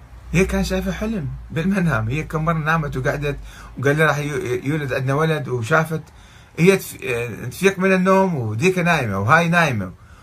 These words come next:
والصبح شافت منام، حلم، بالحلم ولد الإمام المهدي. وبعدين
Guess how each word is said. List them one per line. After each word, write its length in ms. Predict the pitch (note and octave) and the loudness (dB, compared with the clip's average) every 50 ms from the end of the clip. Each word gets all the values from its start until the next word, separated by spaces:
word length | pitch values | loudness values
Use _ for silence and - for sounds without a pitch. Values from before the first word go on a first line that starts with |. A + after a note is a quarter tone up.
| - - - - | -20 -20 -8 -2
والصبح 640 | D#3 E3 D#3+ D#3+ E3 D3+ C#3+ - G#3+ A#3 G3+ G3 F#3+ | -2 0 0 0 -2 -4 -4 -2 0 0 2 2 0
شافت 400 | F3 - A#3+ A#3 A3+ A#3 - G3+ | 2 2 2 2 2 -2 -2 -2
منام، 500 | G#3+ A3 B3 C4 B3+ A3+ F#3+ F#3 F#3 G3 - - - - - - - _ | 0 4 4 6 6 6 4 0 -4 -10 -16 -20 -20 -20 -20 -20 -20 _
حلم، 360 | - G3 C4 B3 G3+ D3 - - - - - - _ _ _ _ _ _ | 2 2 2 4 4 0 -2 -6 -12 -18 -20 -20 _ _ _ _ _ _
بالحلم 420 | - A3 A#3 A#3 B3 A#3+ A3+ G3+ F#3+ | 0 0 0 2 0 0 2 2 2
ولد 220 | F#3 F3 D#3 C3+ | 2 2 0 0
الإمام 240 | C3 B2+ A#2 A2+ G#2+ | -2 -2 -2 -2 -2
المهدي. 360 | G#2 G2+ G2 F#2 F2 F#2+ G2 - - - - - - - - - - - - - _ - - - - - - - - - - - _ - - - - - - - - | -2 -2 -4 -4 -6 -8 -12 -14 -18 -20 -20 -20 -20 -20 -20 -20 -20 -20 -20 -20 _ -20 -20 -20 -20 -20 -20 -20 -20 -20 -20 -20 _ -20 -20 -20 -20 -20 -20 -12 -8
وبعدين 680 | D3 C#3 C#3 D3 D#3 C#3+ D#3+ F#3 F#3+ G3 G#3 G#3 F#3 - | -4 0 2 2 2 2 4 4 6 6 4 2 -2 -4